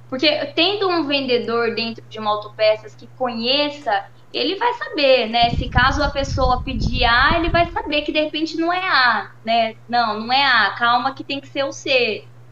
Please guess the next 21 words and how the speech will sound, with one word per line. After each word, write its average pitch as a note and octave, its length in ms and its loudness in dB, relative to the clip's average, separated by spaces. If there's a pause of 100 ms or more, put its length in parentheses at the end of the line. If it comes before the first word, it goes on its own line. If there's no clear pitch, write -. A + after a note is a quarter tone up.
(140)
E A#3 840 -6
lá D4 460 2
no F4+ 100 2
Mercado C#4 460 0
Livre C#4+ 420 -2
não D#4+ 200 -2
tem D#4+ 300 -6
um F4+ 60 -4
vendedor, G#3+ 680 -4 (200)
né? G#3+ 540 0
É A3 60 2
a B3 100 2
pessoa C#4 540 0
que - 80 -10
tá E4 120 4
comprando. D4 800 0
Então, A3 400 -2
se F4 160 -6
não F4+ 160 -4
tiver D4+ 420 -2
algo A3+ 480 2